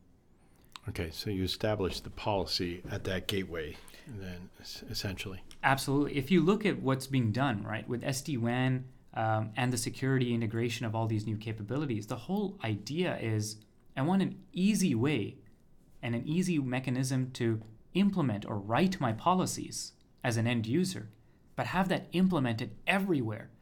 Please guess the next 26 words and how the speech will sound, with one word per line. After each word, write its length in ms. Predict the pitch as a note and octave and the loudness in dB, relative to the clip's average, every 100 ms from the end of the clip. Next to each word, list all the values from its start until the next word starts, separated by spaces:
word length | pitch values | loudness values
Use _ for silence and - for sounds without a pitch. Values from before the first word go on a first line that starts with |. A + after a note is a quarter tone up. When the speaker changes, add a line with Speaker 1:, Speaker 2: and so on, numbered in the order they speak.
| - | -16
Speaker 2:
to 80 | - | -2
give 180 | C3 C#3 | 2 2
me 100 | D3 | 2
the 100 | C#3 | 0
maximum 680 | G2+ A#2 C#3 C3+ - B2 A2 | 0 0 -2 -4 -4 -4 -2
protection. 500 | A2+ C3+ C3+ - - - - _ - - - | -4 -6 -8 -10 -16 -20 -20 _ -20 -20 -20
So 120 | - C#3 | -2 0
as 120 | C3+ | 4
my 120 | D3 | 2
user, 580 | B2+ F3 G3 C3 A#2 - - - - - | 4 4 2 0 -2 -6 -18 -20 -16 -4
or 200 | A#2+ B2+ | 2 4
as 160 | B2+ | 4
the 80 | B2 | 2
network 340 | A#2 D#3 C#3+ B2 | 0 0 -4 -2
administrator, 760 | A2 F3+ F#3 - G#2 G#2 A2+ - - - - | 2 2 2 0 -4 -4 -8 -12 -20 -20 -10
I'm 100 | A#2+ | -2
going 180 | A#2 D3+ | 0 0
to 80 | C#3+ | 0
vManage, 680 | A2+ A#2+ A2+ A2+ D#3 E3+ - - - - | -4 -2 0 0 0 -6 -12 -20 -20 -8
and 100 | D3 | -2
I'm 80 | D3+ | -2
defining 460 | C#3+ D3 D#3+ D#3+ | -2 0 0 0
my 80 | C#3+ | -2
security 420 | C3+ B2 C3 B2 | -4 -6 -4 -4
policy, 460 | A2+ - C3 A2 A#2 | -4 -2 -2 -4 -10
saying, 400 | - A2+ A2+ A2 | -12 -10 -8 -10